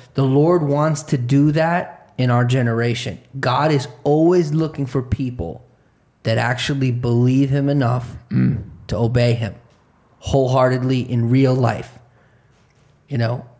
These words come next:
Speaker 1: people have faith for eternity, but not for tomorrow. That's crazy. In real
Speaker 2: Oh,
Speaker 1: life.
Speaker 2: can you repeat that?
Speaker 1: Yeah, people have faith for eternity, but for not, not for tomorrow. It's like they trust God with their forever, but not with their tomorrow.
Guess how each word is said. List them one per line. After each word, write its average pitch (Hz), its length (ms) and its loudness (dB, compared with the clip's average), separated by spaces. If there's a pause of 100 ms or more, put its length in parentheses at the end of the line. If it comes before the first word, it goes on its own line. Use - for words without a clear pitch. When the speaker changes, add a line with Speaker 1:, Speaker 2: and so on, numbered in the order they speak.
Speaker 1:
people 131 260 0
have 123 220 0
faith 131 280 0
for 127 120 -2
eternity, 127 500 0
but 123 140 0
not 123 200 0
for 135 80 -2
tomorrow. 120 480 2
That's 117 200 -2
crazy. 123 600 -2 (540)
In 123 300 4
real 143 420 8
Speaker 2:
Oh, - 220 0
Speaker 1:
life. 123 280 2
Speaker 2:
can 135 80 4
you 147 160 6
repeat 117 500 -2
that? - 300 -6 (440)
Speaker 1:
Yeah, 131 200 2
people 147 320 0
have 143 300 2
faith 139 560 -2
for 139 120 0
eternity, 131 520 2
but 123 180 0
for 139 100 0
not, 123 340 -2
not 127 240 0
for 123 100 -4
tomorrow. 147 280 0
It's 120 80 -2
like 123 160 0 (320)
they 143 140 2
trust 165 320 -2
God 147 180 2
with 135 120 2
their 135 100 0
forever, 131 420 0
but 123 160 0
not 120 140 2
with 120 100 4
their 120 80 2
tomorrow. 113 540 0